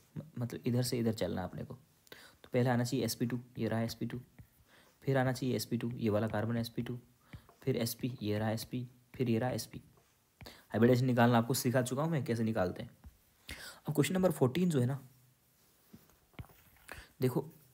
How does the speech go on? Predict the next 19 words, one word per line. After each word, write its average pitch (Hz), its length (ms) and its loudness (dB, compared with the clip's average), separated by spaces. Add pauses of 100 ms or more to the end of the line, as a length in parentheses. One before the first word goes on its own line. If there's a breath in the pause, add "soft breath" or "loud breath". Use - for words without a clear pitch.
(160)
हर - 300 0
साल 143 260 0
एक 127 140 2
क्वेश्चन 123 220 -2
ऐसा 123 220 0
आता 123 140 -2
है 143 60 0
जो 127 100 2
बलि 117 200 6
का 123 100 2
बकरा 117 280 0 (180)
बनाता 104 280 0
है 127 200 -4
बच्चों 117 280 -2
को, - 140 -14 (400)
स्टूडेंट 98 380 -2
को, 117 120 -8
ठीक 151 140 -6
है, 165 80 -4